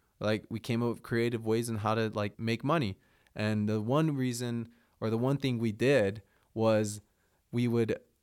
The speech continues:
get my mom to go buy a box of cake mix, and we would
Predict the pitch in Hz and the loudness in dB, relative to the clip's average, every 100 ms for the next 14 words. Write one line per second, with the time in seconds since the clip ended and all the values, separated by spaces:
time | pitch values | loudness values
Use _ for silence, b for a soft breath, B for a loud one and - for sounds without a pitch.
0 | _ - 131 127 139 156 135 113 120 123 | _ -18 -2 0 2 2 2 2 0 -2
1 | - 117 117 113 107 104 104 104 - - | -2 -2 2 4 6 4 2 -4 -10 -12
2 | 101 107 104 107 - 104 - _ - - | 0 4 4 2 -4 -6 -8 _ -12 -2
3 | 143 131 95 - - - _ 107 107 110 | -2 -2 -6 -6 -14 -16 _ -6 -2 0
4 | 113 110 104 | 0 -2 -4